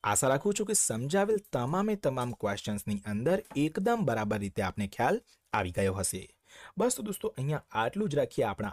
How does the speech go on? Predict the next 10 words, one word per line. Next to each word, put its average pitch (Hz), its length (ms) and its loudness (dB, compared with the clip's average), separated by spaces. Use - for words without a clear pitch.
આજના 98 260 -2
આ 87 160 -6
વીડિયોમાં, 160 420 0
પરંતુ 113 360 0
જતા 104 200 -2
જતા 165 220 0
વીડિયોને 104 400 0
લાઈક 90 240 -4
કરી 131 160 2
દેજો, 208 220 2